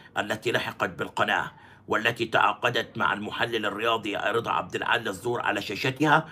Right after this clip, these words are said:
ولكن ترك المكان وانضم لأحد البرامج الرياضية الأخرى دون إخطار وموافقة القناة. وحملت القضية رقم أربعتاشر زيرو واحد لسنة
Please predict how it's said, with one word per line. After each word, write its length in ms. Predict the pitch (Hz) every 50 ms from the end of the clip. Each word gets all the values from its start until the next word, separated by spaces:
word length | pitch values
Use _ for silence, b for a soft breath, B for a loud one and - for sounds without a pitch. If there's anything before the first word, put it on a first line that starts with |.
| B B B B B
ولكن 440 | - 117 117 120 123 - 104 98 -
ترك 300 | 123 117 120 120 - -
المكان 420 | 104 104 104 98 - 117 117 113
وانضم 440 | 110 107 101 101 - 117 117 113 104
لأحد 400 | 104 - - 107 - - 98 101
البرامج 460 | 95 87 104 107 113 110 110 90 -
الرياضية 400 | 101 101 101 95 90 90 113 107
الأخرى 440 | - - - - - - 82 - - B B B B B B -
دون 220 | 123 120 117 117
إخطار 500 | 113 - 107 - - - - 120 120 117
وموافقة 640 | 113 107 101 104 104 98 - - - - - 113 - -
القناة. 500 | - - - - 107 117 120 120 113 - B B B B B -
وحملت 480 | 95 - - 123 123 117 113 110 -
القضية 500 | 110 - - - 104 - 120 117 113 107
رقم 320 | 113 117 - - 110 104 - -
أربعتاشر 880 | 104 98 87 87 95 - - - 117 117 113 113 - 123 110 113 90 87 B B B B B
زيرو 300 | - - 117 117 110 107
واحد 400 | 113 120 117 - - 113 95 90
لسنة 340 | 95 95 - 123 113 110